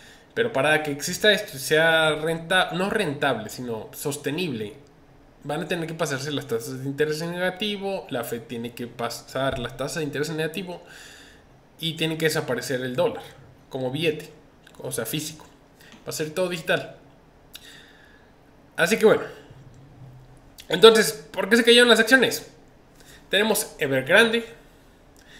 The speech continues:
tenemos, em, la deuda de Estados Unidos, que está en ha-, en, iba a decir hashtag, <laughs> entre comillas, en una, en un posible default. Y tenemos que la economía de Estados Unidos,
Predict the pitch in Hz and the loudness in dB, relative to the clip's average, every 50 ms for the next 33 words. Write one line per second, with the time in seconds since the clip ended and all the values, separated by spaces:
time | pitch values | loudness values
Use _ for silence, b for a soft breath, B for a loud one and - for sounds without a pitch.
0 | B B B B B B B - - - - 139 139 151 160 165 165 160 151 143 | B B B B B B B -20 -14 -4 -2 -2 0 0 -2 0 0 2 2 0
1 | 143 143 - - - - B B B B B - - 143 135 123 123 120 117 117 | 0 -4 -8 -10 -12 -12 B B B B B -14 -8 -8 -6 -4 -4 -4 -2 -2
2 | 113 110 107 107 104 101 101 98 98 98 101 - - - - - - - 135 127 | -4 -4 -6 -8 -10 -10 -10 -12 -12 -14 -16 -18 -20 -20 -20 -20 -14 -8 -4 -2
3 | 127 127 139 160 165 160 160 147 139 147 - 160 151 147 143 135 151 190 226 220 | -2 2 2 2 2 4 4 2 2 2 2 0 0 0 0 -2 -2 0 0 0
4 | 208 - - - - - - - 147 139 135 - 156 143 139 127 117 - - - | -2 -4 -8 -12 -14 -16 -2 0 2 2 2 0 0 -2 -2 -2 -6 -6 -2 2
5 | 151 147 143 151 - 151 143 139 135 131 127 123 127 127 - - - 147 165 156 | 2 2 2 0 -2 0 0 0 0 -2 -4 -8 -10 -12 -14 -10 -4 -2 -2 -2
6 | 147 143 - - 151 143 - - - - - - - 185 - - - - B B | -2 -6 -2 0 0 0 0 -4 -8 -6 0 2 2 0 0 -4 -12 -12 B B
7 | B B B B B B B B - - 160 151 143 139 139 135 135 135 131 131 | B B B B B B B B -8 0 2 4 4 4 4 2 0 -2 -2 -4
8 | 143 135 139 151 180 190 185 180 - - - B B B B B B B - - | -6 -4 -2 -2 4 4 4 4 2 -4 -10 B B B B B B B -6 -4
9 | 147 151 160 160 160 - - - 151 156 160 170 165 - 160 - - - 156 151 | -2 0 0 -2 -2 -4 -4 -2 -2 -2 -2 -4 -4 -4 -4 -4 -4 -2 -2 -2
10 | 139 127 - - - 202 202 196 190 - - - - - B B B B B B | -2 -2 -2 0 4 4 4 4 2 -2 -10 -16 -20 -20 B B B B B B
11 | B B B - - 147 - - 143 151 156 160 165 - - 160 147 139 131 131 | B B B -16 -16 -8 -4 0 0 0 0 0 -4 -4 -4 -2 0 0 -2 0
12 | 131 147 131 131 139 151 160 160 160 165 160 160 151 160 147 175 196 190 175 180 | -2 -2 -2 0 0 0 0 -2 0 0 -2 -2 -2 -4 -4 -2 -2 -2 -2 -4
13 | 170 - - | -6 -10 -14